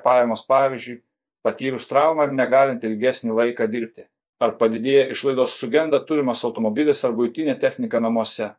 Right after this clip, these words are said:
Tokiais atvejais gelbsti santaupos, kurios turėtų sudaryti bent trijų šešių mėnesių būtinųjų išlaidų dydžio sumą. Teikti džiaugsmo bei motyvuoti gali ne tik geri mokymosi, sporto, bet ir finansinės sveikatos rezultatai.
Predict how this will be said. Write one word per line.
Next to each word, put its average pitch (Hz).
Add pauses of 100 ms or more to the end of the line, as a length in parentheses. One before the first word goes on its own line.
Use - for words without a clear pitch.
(180)
Tokiais 127
atvejais 135
gelbsti 127
santaupos, 117 (320)
kurios 131
turėtų 135
sudaryti 123
bent 131
trijų 131 (100)
šešių 131
mėnesių 143
būtinųjų 123
išlaidų 113
dydžio 120
sumą. 101 (500)
Teikti 117
džiaugsmo 120
bei 113
motyvuoti 120
gali 127
ne 120
tik 131
geri 120
mokymosi, 131 (400)
sporto, 151 (400)
bet 131
ir 120
finansinės 127
sveikatos 127
rezultatai. 117